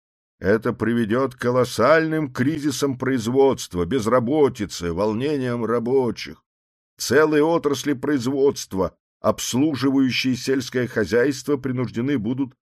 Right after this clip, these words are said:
совершенно прекратить существование.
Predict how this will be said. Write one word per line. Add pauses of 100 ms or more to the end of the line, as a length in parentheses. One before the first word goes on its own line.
совершенно
прекратить
существование.